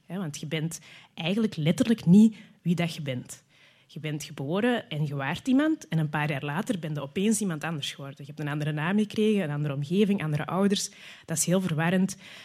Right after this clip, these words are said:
Ehm, en dat maakt dat, dat, dat echt een, een, een inspanning vraagt om te zoeken naar:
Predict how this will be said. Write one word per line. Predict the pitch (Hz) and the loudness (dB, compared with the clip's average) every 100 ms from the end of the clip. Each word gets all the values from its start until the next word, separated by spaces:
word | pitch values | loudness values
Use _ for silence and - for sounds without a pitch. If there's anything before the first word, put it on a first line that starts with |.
| - | -10
Ehm, | - 156 151 156 | -4 0 0 0
en | 165 165 | 2 2
dat | 156 | 2
maakt | 156 156 185 - - - _ - _ | 2 0 -2 -6 -14 -14 _ -20 _
dat, | - 175 160 | -4 -2 -2
dat, | 156 151 - _ _ _ | -6 -6 -10 _ _ _
dat | 175 | 2
echt | 175 202 | 2 2
een, | 196 170 - | 2 2 2
een, | 160 135 | -2 -2
een | 156 151 | -4 2
inspanning | 190 220 - 208 180 180 | 6 8 6 2 0 0
vraagt | 135 160 156 - | 0 -2 -4 -6
om | 147 | -6
te | 151 | -6
zoeken | 135 165 165 | -6 -6 -4
naar: | 147 143 - - | -4 -4 -6 -10